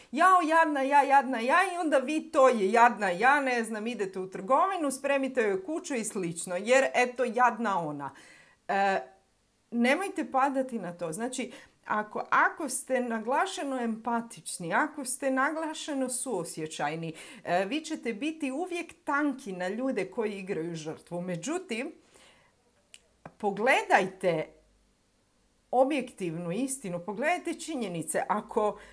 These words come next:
je osoba stalno u nekom filmu žrtve i stalno ne može ništa, a objektivno zapravo može,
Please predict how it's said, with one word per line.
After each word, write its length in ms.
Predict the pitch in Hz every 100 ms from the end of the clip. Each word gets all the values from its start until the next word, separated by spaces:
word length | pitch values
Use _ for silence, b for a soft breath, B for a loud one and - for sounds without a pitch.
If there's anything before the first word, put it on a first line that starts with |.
| B B B B B _ _ _ _ _ _ _
je 200 | 185 233
osoba 500 | 165 294 - 302 226
stalno 680 | 208 - 294 330 453 381 220
u 100 | 185
nekom 400 | 180 175 170 160
filmu 400 | 156 175 165 160
žrtve 460 | 160 156 143 175 165
i 100 | 196
stalno 520 | - - 285 370 359
ne 160 | 277 285
može 300 | 294 233 226
ništa, 400 | 233 226 208 196
a 200 | - 202 -
objektivno 1000 | 262 381 254 214 - - 190 160 170 165
zapravo 580 | 180 233 233 190 165 175
može, 600 | 156 156 143 175 226